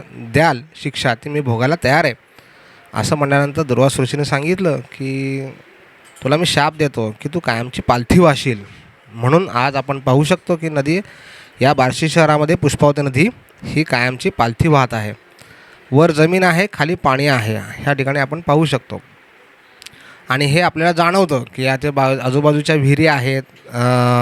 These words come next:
त्यानंतर काही, अ, त्यानंतर आपण न-, ज्याला आपण, अ, विहिरी पाहू शकतो त्या ठिकाणी. आणि जेव्हा मार्ग मोकळा केला, जेव्हा दुर्वास ऋषींनी पुष्पावती नदीला शाप दिला, तो मार्ग मोकळा झाला,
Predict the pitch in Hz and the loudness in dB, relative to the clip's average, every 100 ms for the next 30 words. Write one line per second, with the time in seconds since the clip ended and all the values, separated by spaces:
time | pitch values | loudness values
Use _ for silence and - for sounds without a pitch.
0 | 120 120 117 127 131 127 131 135 127 143 | 2 0 -2 -2 -2 0 2 2 2 2
1 | 135 147 151 - - - - 120 120 117 | 2 2 -2 -18 -20 -20 -12 -8 -6 -6
2 | 117 117 127 127 131 131 131 135 135 127 | -8 -8 -4 -4 -2 -2 -2 -4 -2 -2
3 | 127 131 127 127 123 120 117 - - 123 | 2 2 4 4 2 0 -4 -10 -4 0
4 | 135 135 131 127 117 - - _ - - | 0 0 -4 -6 -10 -14 -20 _ -20 -10
5 | 127 117 135 165 175 147 147 147 123 110 | -4 2 2 2 0 0 0 -2 -2 -6
6 | 107 _ - 120 117 117 117 110 - - | -10 _ -8 -6 -4 -6 -8 -10 -20 -20
7 | - - - 131 147 151 151 - 120 123 | -20 -8 -4 -2 -2 -4 -8 -12 0 4
8 | 160 175 151 165 180 156 160 151 143 123 | 4 4 2 0 -4 0 0 2 0 0
9 | 120 143 127 127 143 151 135 147 147 156 | 0 0 2 4 2 2 -2 -4 -4 -2
10 | 170 180 - - 127 - 147 143 147 151 | -4 -6 -8 -2 0 2 0 0 0 0
11 | - 139 139 139 139 131 131 120 131 131 | 0 -2 0 0 0 -2 -2 -2 -4 -4
12 | 120 143 160 147 139 | 0 0 2 2 0